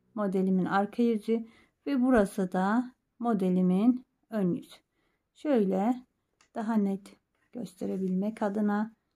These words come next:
ilmeğimi çıkarttım. Şöyle bırakayım veya şöyle fotoğraf almayı isteyen arkadaşlarım şu şekilde rahatlıkla yapabilir. Bakın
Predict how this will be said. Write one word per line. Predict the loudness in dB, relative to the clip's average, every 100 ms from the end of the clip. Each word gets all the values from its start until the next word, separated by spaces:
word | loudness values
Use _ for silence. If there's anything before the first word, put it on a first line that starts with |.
| _ _ _ _ _ _ _ _ _ _ _ _ _ _ -16
ilmeğimi | -10 -10 -10 -12 -12
çıkarttım. | -16 -16 -14 -14 -14 -16
Şöyle | -6 -2 -2 -2 -4 -6 -10 _ _ _ _ _ _ _ _ _ _ -14
bırakayım | -12 -12 -10 -8 -4 -2
veya | -2 -2 -2 -4
şöyle | -6 -4 -2 -4 -6 -8 _ _ _ _ _ -12
fotoğraf | -8 -4 -2 -4 -4
almayı | -2 -2 -2 -4 -6 _
isteyen | -18 -16 -8 -4 -4
arkadaşlarım | -4 -6 -6 -10 -8 -8 -6 -6 -6
şu | -6
şekilde | -8 -6 -8 -8 -10 -6 -4 -4 -6 _ _ _ _ _ _ _ _ _ _ _ _ _ _ -14
rahatlıkla | -8 -6 -6 -8 -10 -8 -6 -4 -6 _ -14
yapabilir. | -12 -8 -6 -4 -4 -4
Bakın | -4 -4 -4 -6 -6 -8